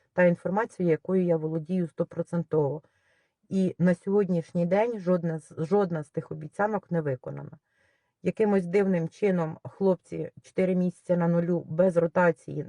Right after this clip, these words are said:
не було ні одного дня перепочинку, і їх ще й з них намагаються сформувати штурмову роту. Люди, які пішли добровольцями, я думаю, що ви прекрасно пам'ятаєте,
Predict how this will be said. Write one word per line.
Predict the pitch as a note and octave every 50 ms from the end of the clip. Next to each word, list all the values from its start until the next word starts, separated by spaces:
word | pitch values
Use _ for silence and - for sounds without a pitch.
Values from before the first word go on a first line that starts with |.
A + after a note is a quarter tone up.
| -
не | - F3+ F#3+
було | F#3 E3+ F3+ G3+ F3+ F3
ні | F3+ F3+ F#3
одного | F#3 F3+ E3 F#3 F3+ E3+ E3+
дня | E3+ D#3 E3 D#3+ D#3
перепочинку, | - - D#3+ E3 D#3+ - D#3 E3 - - C4+ C4 C#4 C#4 - - C3+ - _ _ _ _ _ _ _ _ _ _ _ _ _ _
і | - F3+ F3+ F3+ F#3 F#3 F#3 F#3+ F3+ E3+ - - _ _ _ _ _ _ _ _ _ _ _ _
їх | - F3+ F3 F#3 G#3+ G#3 F#3+
ще | - - - G#3 F#3+ F#3
й | E3
з | D#3+
них | E3+ G3+ B3 E4 - - - _ _
намагаються | - F3 E3+ E3+ E3 E3 F3 F#3 F#3 F3 F3 - - D3+
сформувати | - _ _ D3+ E3 D#3+ D#3+ F3 - - - - E3+
штурмову | - _ - E3 D#3+ D#3+ D#3 D#3 D#3 D#3+ D#3+ D#3
роту. | D3+ C3+ B2+ B2+ - - E3+ _ _ _ _ _ _ _ _ _ _ _ _ _ _ _
Люди, | G3 G#3+ A3+ F#3+ F#3+
які | E3+ D#3+ D#3+ - F#3
пішли | E3 - F3 - - F3 E3+
добровольцями, | D#3 E3 D#3 D3 D#3 E3 E3+ G#3+ B3 C#4 - - G3 F#3 E3+ E3+
я | E3
думаю, | E3 E3+ E3+ E3+ E3+ E3
що | D#3 - E3+
ви | E3 E3
прекрасно | E3 E3+ - - D#3+ D#3+ - E3+ D#3
пам'ятаєте, | - D#3+ E3 D#3 D#3+ - - G3 F#3+ F3 E3 - D#3+ D#3